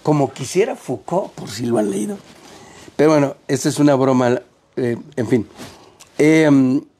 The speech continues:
perdón. Este libro constituye un artefacto de encuentro con nosotros mismos y que estimula la procreación de la vida misma a través de la compañía, la solidaridad, el, la amistad y el amor. Da cuenta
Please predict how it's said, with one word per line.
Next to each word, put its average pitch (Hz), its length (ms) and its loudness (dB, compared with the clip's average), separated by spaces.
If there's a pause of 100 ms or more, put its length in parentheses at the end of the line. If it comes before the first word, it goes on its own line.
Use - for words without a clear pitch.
(400)
perdón. 127 400 0 (360)
Este 196 260 2
libro 214 260 2
constituye 180 460 0
un 185 80 4
artefacto 170 560 -2
de 165 60 4
encuentro 160 500 0
con 143 140 2
nosotros 139 480 -2
mismos 135 480 0 (360)
y 135 120 2
que 175 120 2
estimula 170 600 4
la 170 160 2
procreación 151 720 0
de 180 80 0
la 156 100 4
vida 160 220 4
misma 151 380 4
a 160 80 -2
través 143 340 -2
de 143 80 0
la 139 120 0
compañía, 147 720 2 (320)
la 143 200 0
solidaridad, 135 840 0
el, 135 300 -6 (160)
la 143 140 0
amistad 147 420 -2
y 143 100 -2
el 143 100 0
amor. 143 400 2 (1800)
Da 160 280 2
cuenta 196 580 2